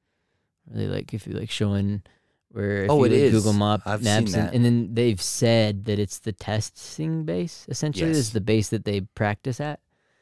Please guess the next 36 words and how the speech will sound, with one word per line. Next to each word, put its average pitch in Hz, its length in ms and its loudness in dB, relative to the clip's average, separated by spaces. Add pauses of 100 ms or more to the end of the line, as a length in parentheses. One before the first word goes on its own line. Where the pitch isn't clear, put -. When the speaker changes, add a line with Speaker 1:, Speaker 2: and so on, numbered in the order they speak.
(220)
Speaker 1:
But 110 120 -6
when 110 100 0
it 101 60 2
zooms 104 280 2
all 104 80 4
the 104 80 2
way 107 140 2
in, 104 100 -2
it's 98 120 -6
essentially, 104 420 -2
like, 104 180 -2
a 98 40 -4
mock 101 340 -6
mas-, 101 340 -4
nasa 104 380 -4
base 98 280 -4
that 104 140 -4
is 104 140 -6
over 104 260 -4
in 101 140 -6
these, 101 160 -8
like, 98 240 -8 (240)
it's 113 180 -8
in 131 220 0
the 113 100 -2
ice 110 220 -2
sheets 131 340 -4
over 120 340 0
in, 110 200 -2
like, 104 340 -8 (460)
upper, 104 800 -2 (500)
what, 98 320 -12 (200)
Canada 104 320 0
and 110 120 -2
stuff, 117 320 0
but 104 240 -4